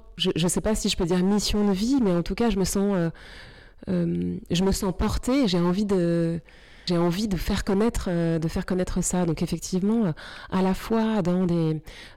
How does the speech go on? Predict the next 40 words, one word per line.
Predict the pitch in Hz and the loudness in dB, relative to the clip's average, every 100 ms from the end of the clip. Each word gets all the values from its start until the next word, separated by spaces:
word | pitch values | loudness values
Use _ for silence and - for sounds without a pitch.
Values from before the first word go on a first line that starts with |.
| - | -4
euh, | 160 165 | -2 0
dans | 156 | 0
mes | 160 156 | 0 0
programmes, | - 196 180 185 202 175 - - - - | 0 0 0 0 0 0 -4 -14 -12 -4
euh, | 160 | 0
de | 165 | 2
découverte, | 160 - 165 180 185 - | 2 0 0 0 0 -2
d-, | 170 147 | -2 -2
donc | - - - | -8 -8 -6
c'est | - | -2
les | 143 | -2
fondamentaux | - 175 165 160 160 190 | 0 -2 0 0 -2 0
de | |
la | 170 | 0
méditation | 160 165 147 - | -2 -4 -4 -4
de | 175 | -4
pleine | 175 165 | -4 -4
conscience, | 170 156 190 202 196 | -4 -4 -2 -2 -2
où | 170 | -2
on | |
va | 156 147 | 0 0
découvrir | 165 - 180 180 196 190 | 0 -2 -4 -2 0 2
et | 165 | 2
approfondir | 151 - 196 - 190 185 196 | 0 -2 -2 -2 -2 0 -2
qu'est-ce | - 185 | -2 -4
que | - 170 - - - - - | -2 -4 -6 -16 -18 -16 -4
la | 185 | 0
méditation | 190 185 185 175 190 | 2 0 -2 -4 -4
peut | 180 185 | -4 -4
app-, | 175 - | -6 -10
peut | - | -6
m'apporter | 180 170 175 - 185 | -2 -2 -2 -2 0
à | 165 | 2
moi, | 180 233 285 - - - | 2 2 0 -6 -16 -6
ou | 220 233 | -4 -2
dans, | 202 190 | -2 -2
euh, | 202 190 165 | 0 0 0
des | 156 160 160 160 151 | 0 2 2 2 0
accompagnements | 170 160 165 170 170 175 | -2 -2 0 2 2 2
individuels. | 165 160 151 156 240 269 | 2 2 0 0 0 -2